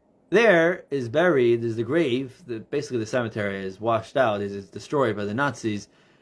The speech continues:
but, uh, a couple of graves are still there. And one is the grave of the Chose of Lublin, Rabbi Yaakov, uh, Yitzchak, I believe.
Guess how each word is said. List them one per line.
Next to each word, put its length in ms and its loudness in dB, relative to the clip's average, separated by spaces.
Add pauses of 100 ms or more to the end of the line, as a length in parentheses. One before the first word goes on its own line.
(180)
but, 480 2
uh, 360 4
a 40 -14
couple 240 0
of 80 -2
graves 280 2
are 60 -4
still 240 -4
there. 380 -6 (580)
And 260 2
one 200 2
is 100 -2
the 80 0
grave 380 2
of 160 2
the 100 0
Chose 600 0
of 400 2
Lublin, 480 -2
Rabbi 160 -10
Yaakov, 1120 0
uh, 160 -6
Yitzchak, 560 -8
I 80 -6
believe. 320 -2